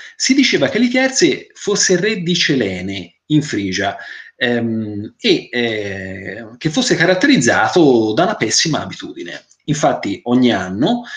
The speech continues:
ehm, al momento della mietitura, eh, sceglieva un, uno straniero, ignaro, che passava da Celene,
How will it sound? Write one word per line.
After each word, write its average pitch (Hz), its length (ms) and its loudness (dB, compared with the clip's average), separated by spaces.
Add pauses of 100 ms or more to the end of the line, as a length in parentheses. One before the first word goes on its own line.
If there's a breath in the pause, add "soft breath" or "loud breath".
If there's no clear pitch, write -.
(260 loud breath)
ehm, 101 600 -6
al 135 140 2
momento 170 360 6
della 123 200 6
mietitura, 123 800 0
eh, 110 180 -6
sceglieva 110 800 2
un, 139 240 4
uno 117 300 2
straniero, 127 880 0
ignaro, 135 720 0
che - 160 -6
passava 131 400 0
da 104 100 0
Celene, 110 580 -2